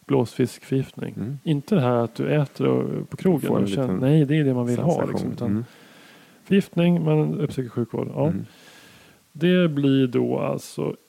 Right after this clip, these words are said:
Speaker 1: i princip noll komma sex per en miljon japaner och år.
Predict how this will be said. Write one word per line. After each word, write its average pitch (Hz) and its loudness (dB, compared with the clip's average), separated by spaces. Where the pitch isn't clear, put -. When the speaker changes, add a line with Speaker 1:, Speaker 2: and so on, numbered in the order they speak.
Speaker 1:
i 165 2
princip 127 -2
noll 170 2
komma 156 -2
sex - -6
per 117 -2
en 123 -2
miljon 113 0
japaner 123 0
och - -10
år. - -8